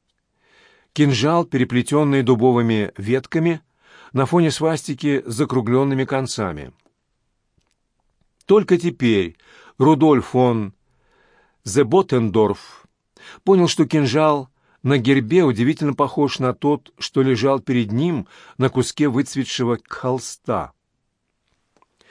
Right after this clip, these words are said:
Барон Рудольф фон Зеботендорф сам стоял у истоков тайного общества Туле. Эта тайная организация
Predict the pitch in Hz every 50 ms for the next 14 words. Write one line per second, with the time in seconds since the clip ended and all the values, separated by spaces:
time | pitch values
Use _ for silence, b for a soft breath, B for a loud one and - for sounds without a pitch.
0 | B B B B B B B 120 123 156 175 202 214 190 165 170 151 127 156 160
1 | 131 - - 135 131 127 117 110 104 b b b b b b b b b b 117
2 | 101 147 127 120 147 156 - 170 165 156 165 165 165 147 - - - _ _ _
3 | _ _ _ _ _ _ _ - - - 196 185 156 - - 170 156 156 156 151
4 | 147 - 131 135 131 113 - - 160 - 156 139 - - - 151 147 139 135 131
5 | 131 131 131 - 143 143 131 - - 139 127 - - - 131 127 127 - _ -
6 | 160 147 127 113 104 92 78 - - _ _ _ _ _ _ _ _ _ _ _
7 | _ _ _ B B B B B B B - 131 127 127 - - 123 117 113 113
8 | 110 113 107 104 123 120 123 113 151 175 170 - - - 120 107 98 87 78